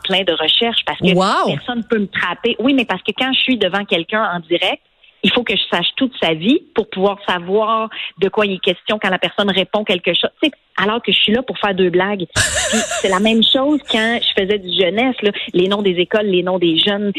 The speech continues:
Speaker 1: le, le, le score. Mais en même temps, ça m'a aussi beaucoup motivée parce que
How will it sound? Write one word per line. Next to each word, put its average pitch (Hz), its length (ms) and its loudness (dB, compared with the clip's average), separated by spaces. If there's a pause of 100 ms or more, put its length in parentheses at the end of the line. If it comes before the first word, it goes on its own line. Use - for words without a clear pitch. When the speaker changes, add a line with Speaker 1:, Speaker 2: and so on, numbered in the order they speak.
(120)
Speaker 1:
le, 240 180 4
le, 160 240 2
le - 60 2 (200)
score. 202 360 0 (180)
Mais 175 100 2
en 175 60 0
même 190 180 0
temps, 320 220 2 (260)
ça 170 80 2
m'a 190 120 2
aussi 208 420 0
beaucoup 202 380 0
motivée 190 560 0
parce 165 120 -2
que - 80 -8